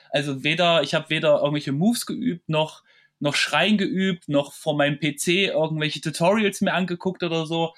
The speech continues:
Also alles, was sich bei mir abgespielt hat, ist im Proberaum oder im Kopf. Also ich mache eine Idee, die mache ich im Kopf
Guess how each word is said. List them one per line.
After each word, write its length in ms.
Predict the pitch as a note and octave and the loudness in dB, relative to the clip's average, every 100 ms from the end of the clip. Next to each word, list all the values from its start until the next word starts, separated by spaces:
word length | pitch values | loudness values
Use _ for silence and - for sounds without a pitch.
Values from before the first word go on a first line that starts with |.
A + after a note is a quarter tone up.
| - - _ | -20 -20 _
Also 220 | - - | -2 0
alles, 280 | - E3 F#3+ | 0 0 0
was 140 | E3+ E3+ | -4 -6
sich 100 | - | -6
bei 100 | D#3 | -6
mir 160 | D3+ | -2
abgespielt 440 | D3 - - E3 D#3 | -4 -4 -8 -6 -4
hat, 160 | C#3+ | -4
ist 120 | B2+ | -4
im 100 | C3+ | -6
Proberaum 540 | B2 F3 F#3 E3+ D#3+ C3 | -2 -2 -2 0 0 0
oder 180 | B2 A#2+ | -2 0
im 120 | A2+ | -2
Kopf. 340 | - A2+ - _ - - _ | -4 -6 -8 _ -20 -20 _
Also 180 | C3 C#3 | -6 -4
ich 100 | D#3 | 0
mache 200 | D#3 F#3+ | 0 2
eine 100 | E3 | 0
Idee, 540 | D3 D#3+ F3 A3+ C4 - | 0 0 0 0 -4 -4
die 80 | E3+ | 0
mache 180 | D#3+ | 0
ich 60 | D#3 | 0
im 100 | D3 | -6
Kopf 400 | - A#3+ - - | -2 -2 -2 -16